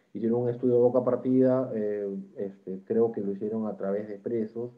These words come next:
eh, reos, y bueno, pudieron obtener este estudio que es bastante didáctico para nosotros, ¿no?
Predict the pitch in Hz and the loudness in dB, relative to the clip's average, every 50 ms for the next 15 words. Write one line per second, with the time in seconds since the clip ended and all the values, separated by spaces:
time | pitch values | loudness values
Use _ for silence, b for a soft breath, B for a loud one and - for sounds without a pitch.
0 | B B B - - _ _ - 92 95 95 95 95 101 110 113 113 110 107 113 | B B B -14 -14 _ _ -14 -10 -8 -8 -8 -6 -2 0 0 0 0 0 -4
1 | 117 123 - b b b b b - _ _ - 127 127 127 120 117 120 120 117 | -6 -8 -14 b b b b b -20 _ _ -4 0 2 2 2 2 2 2 2
2 | 113 107 104 - 104 104 107 113 113 110 110 101 - - 101 101 104 104 107 104 | 2 -2 -2 -2 -2 0 0 0 0 0 -2 -4 -4 -4 -6 -4 -4 -4 -4 -4
3 | 104 - - 104 98 95 95 - 110 107 107 104 - 104 104 104 - 98 98 - | -6 -8 -8 -6 -6 -6 -6 -6 -4 -2 -2 -2 -2 -4 -6 -4 -6 -10 -10 -8
4 | - 110 110 107 107 104 101 101 98 98 98 98 98 98 - 104 95 - 95 - | -8 -8 -6 -4 -4 -4 -4 -2 0 0 0 0 -2 -4 -8 -12 -8 -8 -8 -8
5 | 90 87 85 87 90 - 90 82 - - - - - 95 | -8 -14 -14 -16 -16 -14 -14 -12 -12 -14 -18 -18 -20 -20